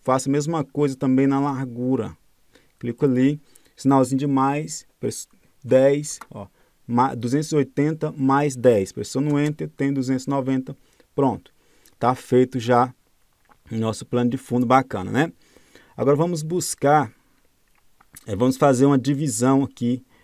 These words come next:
nessas partes aqui. Eu vou pegar aqui a ferramenta papel gráfico. Antes de colocar o papel gráfico, vamos,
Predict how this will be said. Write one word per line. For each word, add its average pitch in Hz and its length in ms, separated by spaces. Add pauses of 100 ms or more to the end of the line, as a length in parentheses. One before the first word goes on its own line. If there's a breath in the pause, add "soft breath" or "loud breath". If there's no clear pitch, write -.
(220 soft breath)
nessas 117 540
partes 123 400
aqui. - 240 (500 soft breath)
Eu 113 80
vou 147 80
pegar 156 320
aqui 143 200
a 135 40
ferramenta 123 720 (560)
papel 127 400
gráfico. 113 480
Antes 175 140
de 180 100
colocar 156 300
o - 20
papel - 300
gráfico, 120 500
vamos, 123 720